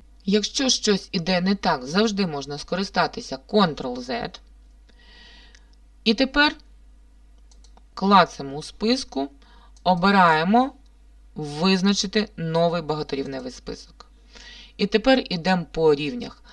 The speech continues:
Натискаємо на першому рівні. Перший рівень в мене має бути один з крапочкою.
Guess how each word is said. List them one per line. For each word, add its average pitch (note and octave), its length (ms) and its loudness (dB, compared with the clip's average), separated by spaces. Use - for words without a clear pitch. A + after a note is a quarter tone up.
Натискаємо G3 600 0
на E3 120 0
першому D#3 500 -2
рівні. C3 300 -10
Перший F3+ 380 0
рівень A3+ 360 2
в - 40 -10
мене D3 200 -4
має D#3 320 2
бути C3 420 -6
один C#3+ 380 0
з - 120 -8
крапочкою. - 640 -6